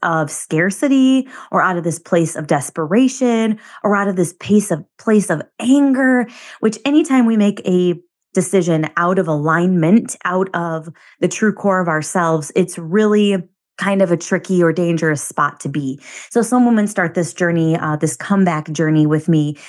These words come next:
as they're in that place, either contemplating, uh, going through the legal process or going through it.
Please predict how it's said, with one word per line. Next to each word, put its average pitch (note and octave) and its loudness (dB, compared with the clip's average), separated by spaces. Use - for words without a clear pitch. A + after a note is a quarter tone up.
as F#3 0
they're F3 0
in D3+ -2
that D3+ -4
place, E4 -2
either G3+ 2
contemplating, G#3+ 0
uh, F3 -2
going G#3 2
through G3 0
the - -
legal F#3+ 0
process F3+ -4
or D#3+ -2
going G3 2
through G3+ 0
it. G3+ -10